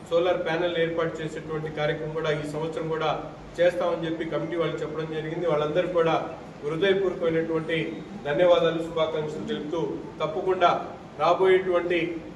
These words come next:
రోజుల్లో ఈ కార్యక్రమాన్ని నా భూతో నా భవిష్యత్తు అనేటువంటి విధంగా నెరవేరుస్తారని, అలాగే రాబోయేటువంటి వివై, వివిఐపీలు, విఐపీలు, ఈరోజు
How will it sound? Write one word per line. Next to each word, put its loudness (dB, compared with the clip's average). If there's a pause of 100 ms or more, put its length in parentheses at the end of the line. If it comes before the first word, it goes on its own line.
రోజుల్లో 2 (100)
ఈ -2 (100)
కార్యక్రమాన్ని 2 (840)
నా 4 (100)
భూతో 4 (100)
నా 6
భవిష్యత్తు 0
అనేటువంటి 0
విధంగా 2 (480)
నెరవేరుస్తారని, 2
అలాగే 4 (500)
రాబోయేటువంటి 4 (100)
వివై, 6 (240)
వివిఐపీలు, 2 (120)
విఐపీలు, 2 (420)
ఈరోజు 0